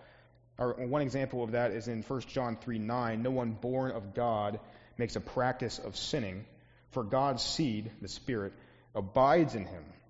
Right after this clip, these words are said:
and he cannot keep on sinning because he has been born of God." God provides direction for his people by his word and by the Spirit to live a holy life.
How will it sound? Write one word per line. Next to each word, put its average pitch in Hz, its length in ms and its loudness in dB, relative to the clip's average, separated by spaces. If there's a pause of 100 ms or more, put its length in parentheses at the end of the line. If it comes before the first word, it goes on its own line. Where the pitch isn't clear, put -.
and 104 140 -4
he 127 40 -4
cannot 135 460 0
keep - 180 -2
on 120 160 0
sinning 131 360 -2
because 113 360 -6
he 120 100 -2
has 113 120 -2
been 104 240 -6
born 107 540 -4
of 90 180 -12
God." 87 300 -6 (800)
God 123 180 4
provides 123 640 4
direction 113 580 -2
for 104 140 -4
his 113 160 -4
people 98 480 -6 (200)
by 120 200 0
his 113 200 -6
word 101 420 -6
and 98 140 -10
by 101 180 -2
the 98 60 -6
Spirit 98 440 -8 (260)
to 104 100 -8
live 101 380 -4
a 98 80 -8
holy 95 580 -6 (280)
life. 92 420 -6